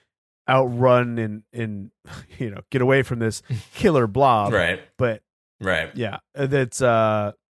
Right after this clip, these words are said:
Speaker 1: it's not as claustrophobic as, like, A Night of the Living Dead, which there are a couple
Speaker 2: Sure.
Speaker 1: others on this, on my list. I'm not gonna do everything on my list. I
Speaker 2: Mm-hmm.
Speaker 1: just kinda wrote down everything I could think of.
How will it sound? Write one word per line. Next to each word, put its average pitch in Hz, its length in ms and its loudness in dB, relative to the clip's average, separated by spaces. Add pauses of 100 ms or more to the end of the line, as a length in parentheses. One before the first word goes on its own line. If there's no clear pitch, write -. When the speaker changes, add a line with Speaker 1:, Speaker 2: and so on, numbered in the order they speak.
(480)
Speaker 1:
it's 165 320 -2
not 214 200 4
as 165 200 0 (120)
claustrophobic 139 840 0
as, 107 240 0
like, 104 120 -8
A 113 80 -6
Night 107 240 -4
of 98 120 -8
the 101 60 -10
Living 104 240 -8
Dead, 95 340 -6 (220)
which 135 140 -4
there 175 180 4
are 262 180 4
a 349 40 -4
couple 190 260 -2
Speaker 2:
Sure. 165 80 4
Speaker 1:
others 147 180 0
on 123 220 2
this, 107 160 -8
on 131 180 -4
my 117 120 -2
list. 107 560 -2
I'm 139 120 -2
not 208 120 0
gonna 151 140 -2
do 123 120 0
everything 110 400 -2
on 104 80 -8
my 101 80 -6
list. 107 260 -4
I 101 60 -6
Speaker 2:
Mm-hmm. 110 80 -4
Speaker 1:
just - 160 -12
kinda 117 160 -8
wrote 107 200 -4
down 104 220 -6
everything 107 380 -4
I 98 80 -8
could 95 140 -14
think 135 220 -8
of. - 220 -12